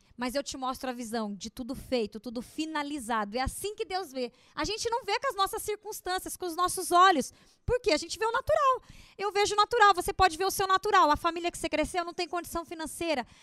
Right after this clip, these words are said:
Ah, o estudo que você teve não é suficiente. A cidade que você mora, a sua nacionalidade, ah, não vai dar pra você realizar esse sonho, o seu temperamento, sua personalidade.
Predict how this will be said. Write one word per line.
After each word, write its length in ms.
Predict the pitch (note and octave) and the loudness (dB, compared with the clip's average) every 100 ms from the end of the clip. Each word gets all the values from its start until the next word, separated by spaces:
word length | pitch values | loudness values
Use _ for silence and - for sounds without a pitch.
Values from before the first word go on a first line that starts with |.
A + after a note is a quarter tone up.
| - | -16
Ah, 200 | - F4+ | -4 -4
o 40 | F4 | -2
estudo 320 | - F#4+ F#4 | -8 -8 -10
que 120 | F#4 | -6
você 200 | D#4 D#4 | -6 -6
teve 280 | - F4+ F4 | -4 -6 -4
não 160 | A4 | -2
é 100 | F4+ | 0
suficiente. 720 | - D#4 D#4+ - D4 C4+ C4+ | -2 -4 -10 -8 -6 -4 -4
A 60 | E4+ | -6
cidade 360 | E4 D#4+ F4+ D#4 | -4 0 0 0
que 60 | |
você 140 | - D4+ | -8 -4
mora, 240 | D4 E4 | -2 -2
a 20 | |
sua 220 | D#4+ - E4+ | -4 -8 -8
nacionalidade, 1000 | E4+ - D#4 C#4+ C4+ A3 A3+ E4 C#4 G#3 _ _ | -8 -8 -4 -4 -4 0 2 2 0 -12 _ _
ah, 180 | - D4+ | -8 -8
não 100 | F4 | -8
vai 180 | G#4+ G4+ | -8 -2
dar 100 | A4 | -2
pra 140 | - E4+ | 0 -2
você 240 | D#4+ D4+ | -2 0
realizar 400 | C#4+ C4+ B3 B3+ | 0 0 -2 -4
esse 160 | B3+ B3+ | -4 -10
sonho, 320 | - B3+ B3 | -6 -6 -6
o 40 | |
seu 160 | - D#4+ | -4 -4
temperamento, 760 | E4 D4 C#4+ C4+ A#3+ A#3+ C#4 | -4 -4 0 0 0 -4 -6
sua 100 | - | -6
personalidade. 840 | C4 C4 B3+ B3+ A#3+ A#3 B3+ C4+ G3+ | -4 -4 -4 -6 -6 -2 0 0 -4